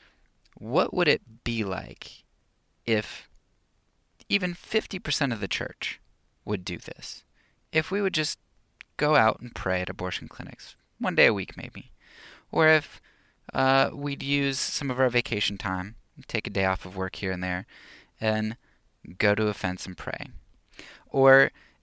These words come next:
if, instead of using our lobbying money, we would, uh, we would choose to adopt kids, uh, of, of mothers who are in crisis. I mean, just, just all of these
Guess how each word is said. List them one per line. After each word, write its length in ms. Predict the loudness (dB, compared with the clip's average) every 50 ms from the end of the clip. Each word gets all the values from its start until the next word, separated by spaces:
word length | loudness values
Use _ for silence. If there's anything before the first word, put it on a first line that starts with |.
| _ _
if, 320 | 4 6 6 6 4 0 -6
instead 340 | -6 -6 -2 2 2 2 2
of 60 | 2
using 240 | 0 0 2 2 2
our 100 | 2 2
lobbying 480 | 4 4 2 2 2 0 -2 -2 -2 -2
money, 420 | -2 -2 -2 -4 -4 -6 -8 -10 -14 -20 _ -18
we 400 | -14 -12 -8 -6 -4 -4 -4 -4
would, 560 | -2 -2 -2 0 0 2 0 -2 -4 -6 -14 -16 -18 _ _ _ _ _ _ _ _ -4
uh, 420 | -2 -2 0 0 -2 -4 -6 -8 -14 -20 -20 -20 -20 -18
we 280 | -14 -8 -6 -4 -4 -2
would 460 | -2 0 0 0 -2 -4 -8 -16 -20 _ _ _ _ _ _ _ _ _ _ _ _ -4
choose 300 | -2 -2 0 -2 -2 -4
to 140 | -4 -6 -6 -8
adopt 600 | -8 -4 0 0 0 0 -2 -6 -10 -12 -12 -12 -16 -18 _ _ _
kids, 600 | -8 -8 -6 -6 -8 -10 -10 -8 -8 -8 -8 -12 -18 _ _ _ _ -10
uh, 340 | -8 -8 -6 -8 -10 -12 -14 -16 -20 _ -10
of, 340 | -8 -8 -8 -8 -12 -16 -10
of 140 | -10 -8 -6
mothers 380 | -4 -4 -4 -4 -4 -4 -4 -4
who 100 | -4 -6
are 80 | -6
in 180 | -8 -10 -12 -14
crisis. 640 | -10 -8 -8 -8 -8 -10 -12 -14 -14 -16 -18 -20 _ -20 -20 -18 -18 -16 -18 -18 -20 -20 -20 _ _ _
I 40 | -4
mean, 80 | 2
just, 260 | 2 2 2 2 -2
just 240 | -4 -4 -2 -2 -4 -2
all 200 | 0 0 2 2
of 120 | 2 0 0
these 260 | -2 -2 -2 -2